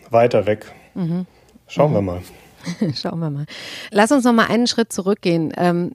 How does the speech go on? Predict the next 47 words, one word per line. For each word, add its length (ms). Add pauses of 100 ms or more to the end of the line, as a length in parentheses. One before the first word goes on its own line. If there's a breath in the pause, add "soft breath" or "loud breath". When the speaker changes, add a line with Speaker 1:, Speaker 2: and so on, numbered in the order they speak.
Speaker 2:
erzähl 320
uns 160
doch 100
bitte 240
mal, 280 (100)
wann 240
gab's 240
die 160
ersten 300
Überlegungen 640
für 160
diesen 420 (280)
Fehmarnbelt-Tunnel? 840 (920 soft breath)
Speaker 1:
Da 140
sind 200
wir 120
schon, 200
äh, 260
das 180
ist 120
noch 160
ganz 240
weit 180
zurück, 280
da 80
sind 160
wir 60
in 100
den 0
neunziger 400
Jahren, 320
da 80
gibt 160
es 100
aus 140
den 100
neunziger 300
noch 80
Zitate 400
auch 80
von 160
Heide 180
Simonis 460
und 80
Ende 140
der 100
neunziger, 560